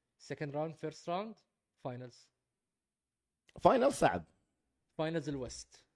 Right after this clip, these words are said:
Speaker 1: مو
Speaker 2: آه، آه،
Speaker 1: فاينل.
Speaker 2: كونفرنس فاينلز ممكن، ممكن، ممكن على الماتش أبس ممكن يوصل كونفرنس فاينلز.
Speaker 1: عطني توقع.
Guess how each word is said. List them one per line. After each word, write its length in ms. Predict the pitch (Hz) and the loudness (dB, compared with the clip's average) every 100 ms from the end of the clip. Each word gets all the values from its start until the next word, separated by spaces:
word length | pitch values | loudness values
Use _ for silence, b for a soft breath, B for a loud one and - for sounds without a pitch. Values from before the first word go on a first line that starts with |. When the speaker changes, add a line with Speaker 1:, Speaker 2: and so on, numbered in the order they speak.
| _ - | _ -6
Speaker 1:
مو 120 | 175 | 0
Speaker 2:
آه، 20 | |
آه، 280 | 165 175 165 | 10 10 12
Speaker 1:
فاينل. 140 | 165 | 8
Speaker 2:
كونفرنس 340 | - 190 214 180 | 8 8 8 8
فاينلز 300 | 185 208 139 | 8 8 8
ممكن، 300 | 131 - 95 | 8 6 2
ممكن، 320 | 123 - 92 | 2 2 2
ممكن 280 | 135 165 151 | 4 6 6
على 80 | 135 | 6
الماتش 240 | 151 165 | 2 4
أبس 180 | 185 - | 2 4
ممكن 220 | 151 135 | 4 6
يوصل 200 | 120 101 | 6 4
كونفرنس 260 | 104 90 - | 0 -2 -8
فاينلز. 300 | 87 87 90 _ _ _ _ _ _ _ _ _ - | -8 -8 -14 _ _ _ _ _ _ _ _ _ -6
Speaker 1:
عطني 200 | 180 190 | -6 0
توقع. 360 | 165 147 - | 2 2 -2